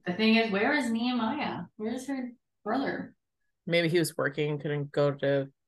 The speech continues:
Speaker 2: is it Fiji that they're at?
Speaker 1: Fiji, yeah. 'Cause I'm
Speaker 2: Yeah.
Speaker 1: like, "Oh, we brought him. We made him so
Speaker 2: It is,
Speaker 1: important in the beginning, and then we
Speaker 2: it
Speaker 1: didn't
Speaker 2: is
Speaker 1: see him
Speaker 2: a
Speaker 1: again."
Speaker 2: Yeah, it's, it's such a long trip. Such a long trip.
Speaker 1: Yeah.
Speaker 2: So yeah, I'm guessing, like, he worked or something and couldn't come. Um,
Speaker 1: Mm-hmm.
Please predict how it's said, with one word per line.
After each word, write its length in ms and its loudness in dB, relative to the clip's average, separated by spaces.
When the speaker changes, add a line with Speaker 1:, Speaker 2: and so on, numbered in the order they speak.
Speaker 2:
is 100 -12
it 100 -16
Fiji 440 -6
that 160 -8
they're 240 -4
at? 60 -8
Speaker 1:
Fiji, 380 -8
yeah. 300 -2
'Cause 100 -12
I'm 80 -4
Speaker 2:
Yeah. 60 2
Speaker 1:
like, 120 0
"Oh, 140 -4
we 200 2
brought 360 10
him. 200 4
We 60 0
made 160 2
him 100 8
so 140 8
Speaker 2:
It 60 10
is, 200 12
Speaker 1:
important 180 2
in 80 -2
the 80 4
beginning, 480 2
and 100 -2
then 100 -4
we 100 0
Speaker 2:
it 60 4
Speaker 1:
didn't 140 6
Speaker 2:
is 60 8
Speaker 1:
see 80 8
him 120 10
Speaker 2:
a 40 8
Speaker 1:
again." 460 6
Speaker 2:
Yeah, 300 6
it's, 120 -6
it's 180 2
such 180 4
a 80 8
long 1040 4
trip. 340 -12
Such 200 -16
a 40 -10
long 120 -2
trip. 160 0
Speaker 1:
Yeah. 40 -4
Speaker 2:
So 140 4
yeah, 220 6
I'm 100 8
guessing, 260 6
like, 160 0
he 140 -8
worked 300 -8
or 40 -8
something 300 -12
and 120 -10
couldn't 220 -12
come. 380 -12
Um, 80 -10
Speaker 1:
Mm-hmm. 400 -8